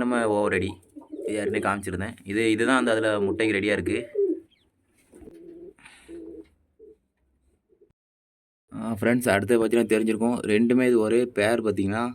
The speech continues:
இது நான் மதுரை வரைக்கும் நான் சேல்ஸ் பண்ணேன், ஆனா ரிட்டர்ன் நம்ம வீட்டுக்கே வந்துருச்சு. அதனால நம்ம இதை கொடுக்கல. மதுரைக்கு ஒரு டைம் கொடுத்தேன், கோயில்பட்டி, ஆலங்குளம், இந்த மூணு ஊருக்குமே நான் கொடுத்தேன். ஆனா, அவங்க ரெக்கை கட்ட அவுத்து விட்டதோட சரி, நம்ம வீட்டுக்கு வந்துருது.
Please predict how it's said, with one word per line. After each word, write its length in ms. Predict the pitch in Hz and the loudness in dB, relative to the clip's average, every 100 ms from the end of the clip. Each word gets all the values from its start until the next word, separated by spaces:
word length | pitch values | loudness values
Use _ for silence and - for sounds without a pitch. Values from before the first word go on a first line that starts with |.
| - _ _ _ _ | -12 _ _ _ _
இது 120 | 110 117 | -2 0
நான் 380 | 120 120 117 107 101 | 2 2 2 2 2
மதுரை 240 | 110 135 131 | 6 6 6
வரைக்கும் 280 | 135 131 131 | 4 2 2
நான் 360 | 123 120 113 107 | 2 2 0 4
சேல்ஸ் 300 | 117 120 120 | 4 4 2
பண்ணேன், 240 | 110 117 | 2 2
ஆனா 100 | 113 104 | 2 0
ரிட்டர்ன் 240 | 101 117 | 2 4
நம்ம 120 | 113 104 | 4 4
வீட்டுக்கே 260 | 117 117 107 | 4 4 4
வந்துருச்சு. 380 | 101 110 101 101 101 _ _ _ - _ _ _ _ _ | 2 0 -2 -4 -6 _ _ _ -20 _ _ _ _ _
அதனால 240 | 98 101 107 | -6 -4 -2
நம்ம 140 | 107 107 | -2 0
இதை 80 | 104 104 | -2 0
கொடுக்கல. 300 | 107 117 104 101 - - | 0 2 0 -2 -8 -6
மதுரைக்கு 340 | 98 104 113 110 | -2 2 2 2
ஒரு 80 | 107 | 2
டைம் 160 | 107 | 0
கொடுத்தேன், 320 | 104 101 113 110 | 0 0 -2 2
கோயில்பட்டி, 420 | 104 104 101 104 101 | 4 4 2 2 4
ஆலங்குளம், 400 | 98 101 98 104 - | 4 2 0 -4 -6
இந்த 120 | 101 98 | -2 2
மூணு 220 | 110 113 | 2 2
ஊருக்குமே 240 | 107 107 113 | 2 0 -2
நான் 120 | 107 | 0
கொடுத்தேன். 320 | 104 104 110 120 _ _ _ _ _ _ _ _ - | 0 0 -2 -4 _ _ _ _ _ _ _ _ -8
ஆனா, 100 | 107 | -4
அவங்க 240 | 107 113 | -2 2
ரெக்கை 200 | 110 98 | 2 4
கட்ட 160 | 113 113 | 2 4
அவுத்து 260 | 104 107 110 | 2 2 0
விட்டதோட 340 | 101 110 113 | 2 4 4
சரி, 140 | 110 | 2
நம்ம 160 | 107 101 | 2 2
வீட்டுக்கு 260 | 101 107 95 | 2 2 2
வந்துருது. 300 | 101 95 | 2 2